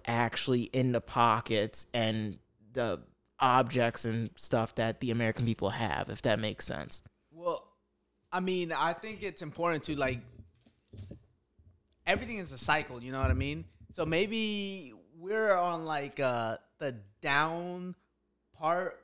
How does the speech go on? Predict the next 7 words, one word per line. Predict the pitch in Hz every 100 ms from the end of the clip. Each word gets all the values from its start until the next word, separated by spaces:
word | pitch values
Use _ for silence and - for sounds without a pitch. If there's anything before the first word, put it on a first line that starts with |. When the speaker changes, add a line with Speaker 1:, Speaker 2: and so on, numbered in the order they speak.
| -
Speaker 2:
of | 143 127
one | 151 170 160
cycle, | - 156 165 185 208 214 220 _ _ _ _ -
but | 170 156 -
overall, | 160 175 156 147 147 143 131 120 113 - _ _ _ _ _ _ _
we | 147 165 175 175
are | 151 143 135 131 127